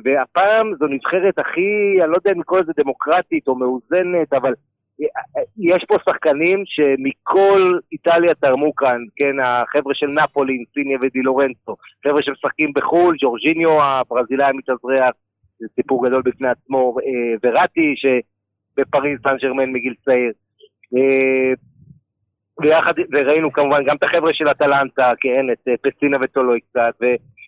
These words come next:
אה, נציגים של רומא, ונציגים של לאציו, ועוד ועוד. תשמע,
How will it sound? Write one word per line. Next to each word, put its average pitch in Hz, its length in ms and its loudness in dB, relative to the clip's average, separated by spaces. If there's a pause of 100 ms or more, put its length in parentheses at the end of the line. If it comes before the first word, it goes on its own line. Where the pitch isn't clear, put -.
(320)
אה, 135 540 2
נציגים 143 480 -4
של - 160 -2
רומא, 127 520 0
ונציגים 135 520 -4
של 143 180 -2
לאציו, 123 460 -2 (460)
ועוד 165 280 4
ועוד. 175 260 4 (240)
תשמע, 165 340 0